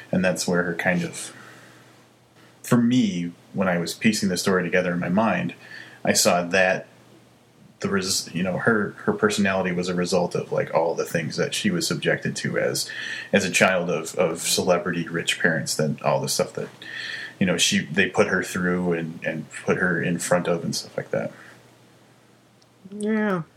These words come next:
Speaker 2: Yeah, I guess I could see that now that you put it that way.
Speaker 1: Yeah.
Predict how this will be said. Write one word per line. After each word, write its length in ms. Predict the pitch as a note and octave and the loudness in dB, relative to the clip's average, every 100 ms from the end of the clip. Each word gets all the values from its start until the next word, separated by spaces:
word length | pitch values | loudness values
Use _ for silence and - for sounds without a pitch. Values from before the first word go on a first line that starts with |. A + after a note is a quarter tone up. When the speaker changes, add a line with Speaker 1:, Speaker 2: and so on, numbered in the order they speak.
| _ _ _ - _ _ _ | _ _ _ -20 _ _ _
Speaker 2:
Yeah, 120 | E3+ D3+ | 0 2
I 60 | |
guess 220 | C#3 - | 2 2
I 40 | F#2 | 0
could 160 | E2 | 0
see 140 | - D#2 | 0 2
that 220 | D#2 G1+ | 2 0
now 240 | D2+ D2+ | 0 2
that 100 | D#2 | 0
you 80 | - | -2
put 180 | C2+ E2 | -2 0
it 100 | C#2+ | 2
that 200 | D#2 D2 | 0 0
way. 200 | D2 D2 - _ _ _ - | 0 -2 -8 _ _ _ -4
Speaker 1:
Yeah. 220 | C#2+ | -4